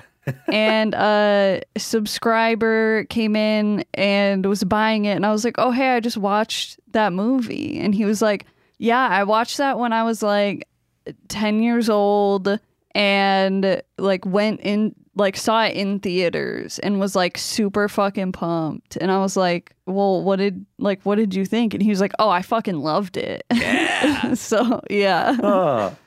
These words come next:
Speaker 1: So that's my story. <laughs>
Speaker 3: I have to assume if you were, like, really into Power Rangers at the time, because, like,
Speaker 1: Yeah.
Speaker 3: a lot of these characters are new to me, except for, you know, I know Vash the Stampede is here and Tommy's here.
Speaker 2: Mm-hmm.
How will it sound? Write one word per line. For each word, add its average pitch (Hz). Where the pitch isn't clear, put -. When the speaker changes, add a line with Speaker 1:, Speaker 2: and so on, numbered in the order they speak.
Speaker 1:
So -
that's 202
my 240
story. 233
<laughs> 311
Speaker 3:
I 220
have 349
to 381
assume 151
if 139
you 147
were, 143
like, 120
really 120
into 110
Power 123
Rangers 120
at 135
the -
time, 131
because, 214
like, 208
Speaker 1:
Yeah. 185
Speaker 3:
a -
lot 196
of 185
these 156
characters 147
are 120
new 117
to -
me, 104
except 92
for, 104
you 107
know, 90
I 110
know 123
Vash 127
the -
Stampede 139
is 120
here 120
and 104
Tommy's 104
here. 82
Speaker 2:
Mm-hmm. 143